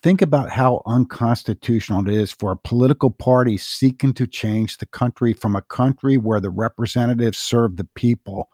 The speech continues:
to a country where the people will serve the all-powerful gravitas dictators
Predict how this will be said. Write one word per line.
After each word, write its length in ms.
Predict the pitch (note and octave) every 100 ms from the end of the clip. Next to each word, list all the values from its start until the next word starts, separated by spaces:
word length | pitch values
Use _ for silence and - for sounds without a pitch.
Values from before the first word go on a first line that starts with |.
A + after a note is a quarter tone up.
| -
to 180 | C3+
a 40 | A#2
country 440 | - B2+ B2+ C3
where 240 | A2 G#2 G#2+
the 80 | G2+
people 400 | - B2 G#2+ G2
will 140 | F#2+
serve 500 | - - A2 G#2 E2+
the 140 | A2 F#2+
all-powerful 760 | G#2+ A2 - G2+ G#2+ G2+ - F#2+
gravitas 580 | F#2+ G2 F#2+ G2 F#2+ -
dictators 640 | A2 G#2 - F#2+ E2 F2+